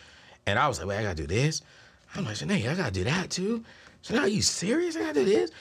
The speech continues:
Like, running books on, when you, when you making, you know, multiple six figures a month, and I get that book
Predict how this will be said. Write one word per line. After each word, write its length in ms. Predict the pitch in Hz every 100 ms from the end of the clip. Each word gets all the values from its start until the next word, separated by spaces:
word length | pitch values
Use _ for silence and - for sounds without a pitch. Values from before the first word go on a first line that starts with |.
| -
Like, 240 | - 135 - - - - _
running 440 | - 127 208 330 147
books 400 | 95 175 175 -
on, 480 | 131 123 107 95 95
when 160 | 123 117
you, 260 | 147 302 -
when 140 | 131 156
you 180 | 311 339
making, 540 | 269 254 175 131 - - - _ _ _
you 80 | 80
know, 220 | 64 50 - - -
multiple 500 | 107 131 196 170 143
six 260 | - 135
figures 260 | - 131 101
a 80 | 82
month, 320 | 98 226 - - _ _ _ - - _ _ _
and 140 | 95
I 80 | 131
get 220 | 180 120
that 260 | 117 107 80
book 240 | 87 -